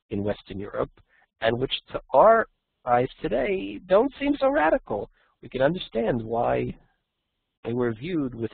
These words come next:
such severe, uh, such severe, um, um, suspicion. Uh, and that is the rough outline of how the Haskalah comes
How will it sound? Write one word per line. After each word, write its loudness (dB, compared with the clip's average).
such -2
severe, 4
uh, 0
such -4
severe, -4
um, -6
um, -8
suspicion. -6
Uh, 2
and -8
that 4
is -6
the -2
rough 2
outline 0
of -10
how -10
the -8
Haskalah -4
comes -8